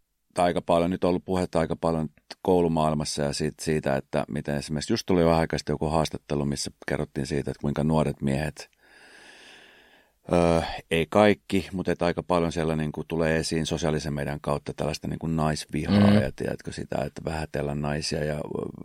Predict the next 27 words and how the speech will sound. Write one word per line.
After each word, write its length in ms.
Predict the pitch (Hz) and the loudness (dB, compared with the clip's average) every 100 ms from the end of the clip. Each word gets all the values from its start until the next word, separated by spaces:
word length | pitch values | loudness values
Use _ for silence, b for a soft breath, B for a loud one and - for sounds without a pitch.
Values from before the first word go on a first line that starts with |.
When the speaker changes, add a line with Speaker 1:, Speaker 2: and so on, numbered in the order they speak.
| - - - - | -14 -14 -10 -4
Speaker 1:
pakolaisia 840 | 76 80 73 73 80 - 73 69 | -2 0 0 -2 -4 -4 -2 -2
ja 80 | 71 | 0
Speaker 2:
Kyllä. 280 | 95 87 90 | 2 4 4
Speaker 1:
tavallaan, 300 | 73 73 71 | 4 4 2
että 160 | 76 78 | 0 -4
semmoinen 340 | 80 80 76 | -4 -2 0
valkoisen 460 | 82 80 78 73 80 | 2 2 2 -4 -4
miehen 400 | 78 73 80 78 | -4 -4 -4 -4
Speaker 2:
Mm. 300 | 90 87 90 104 - | 0 2 0 -2 0
Speaker 1:
voima 320 | 78 87 80 76 | 4 6 6 2
nostetaan 500 | 71 - 78 76 78 | -2 -4 -2 0 0
esiin 220 | 76 76 | 0 -2
ja 60 | |
tällaisena 460 | 67 80 78 78 71 | 0 0 0 -2 0
valkoisena 440 | 85 82 73 73 71 | 2 0 -2 -4 -2
miehenä 440 | 78 76 73 73 | 0 0 0 -2
Speaker 2:
Mm. 300 | 95 92 95 101 B - | -2 0 0 -4 B -6
Speaker 1:
tulee 200 | 82 80 | 0 2
itselle 240 | 82 78 - | 2 0 2
paha 220 | 90 78 | 2 4
olo 340 | 69 71 71 - | 2 2 0 0
Speaker 2:
Kyllä. 260 | 95 90 95 | 0 2 2
Speaker 1:
siitä, 280 | 80 76 69 | 2 0 -2
että 140 | - | -2
tuommoista 320 | 78 76 - | -4 -4 -2
ihannoidaan. 680 | 78 85 71 62 55 50 50 | -2 0 -2 -2 -2 -2 -2
Speaker 2:
Mm. 260 | 98 92 | 0 0